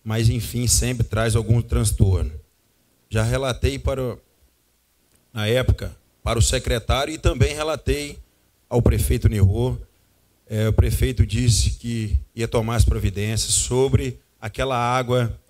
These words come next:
que vem descendo ali naquele bairro Nova Alegre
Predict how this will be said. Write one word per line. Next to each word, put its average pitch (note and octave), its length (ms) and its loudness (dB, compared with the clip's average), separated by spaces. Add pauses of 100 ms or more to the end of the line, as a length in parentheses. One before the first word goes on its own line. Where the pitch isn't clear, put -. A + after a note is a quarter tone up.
(760)
que B2 140 0
vem B2 200 2
descendo B2 560 2
ali A#2+ 240 0
naquele A#2+ 400 0
bairro A#2 320 0
Nova A#2 260 2
Alegre A#2 540 0